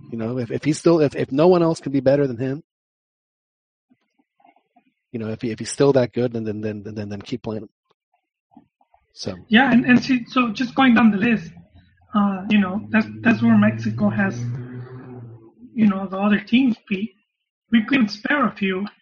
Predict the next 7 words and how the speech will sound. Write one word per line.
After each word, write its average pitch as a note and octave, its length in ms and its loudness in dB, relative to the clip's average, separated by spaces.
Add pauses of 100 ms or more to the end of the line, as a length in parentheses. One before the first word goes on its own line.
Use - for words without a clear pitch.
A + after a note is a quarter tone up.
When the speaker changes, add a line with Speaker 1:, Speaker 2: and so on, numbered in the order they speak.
(1800)
Speaker 2:
<laughs> - 160 -4
and A3+ 120 6
we A#3 80 4
will A3 80 4
still A3+ 240 0
have G#3 180 0
more. F#3 440 -2